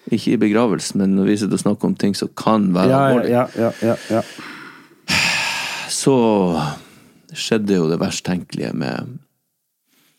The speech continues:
Speaker 1: vår kjære, kjære venn og kollega,
Speaker 2: Mm.
Speaker 1: Vegard Hoel. Ehm, på fredag var det begravelse,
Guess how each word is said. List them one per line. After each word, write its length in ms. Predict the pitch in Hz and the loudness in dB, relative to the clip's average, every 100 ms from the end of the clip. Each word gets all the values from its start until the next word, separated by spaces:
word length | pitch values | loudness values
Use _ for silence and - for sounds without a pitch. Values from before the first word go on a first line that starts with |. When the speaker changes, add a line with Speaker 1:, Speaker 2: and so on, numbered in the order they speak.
| _ _ _ _ _ _ _ - | _ _ _ _ _ _ _ -6
Speaker 1:
vår 140 | - 90 | -2 -2
kjære, 720 | - - - - - 87 85 | -2 -8 -8 -6 -2 0 -2
kjære 340 | - 87 80 82 | -2 -4 -2 -4
venn 200 | 78 - | -4 -6
og 80 | |
kollega, 400 | - - - 113 107 - | -6 -6 -6 -8 -14 -6
Speaker 2:
Mm. 220 | 110 101 - | -4 -4 -8
Speaker 1:
Vegard 300 | - 170 - | -6 -4 -4
Hoel. 160 | - - - 240 | -8 -12 -14 -14
Ehm, 360 | - 95 85 80 - _ - - - - _ _ _ _ _ | -6 -2 -2 -4 -8 _ -20 -18 -18 -20 _ _ _ _ _
på 60 | - | -4
fredag 300 | 95 123 117 | 2 4 4
var 120 | 95 | 4
det 80 | 92 | 2
begravelse, 600 | 90 92 104 104 - 101 | 2 4 2 0 0 0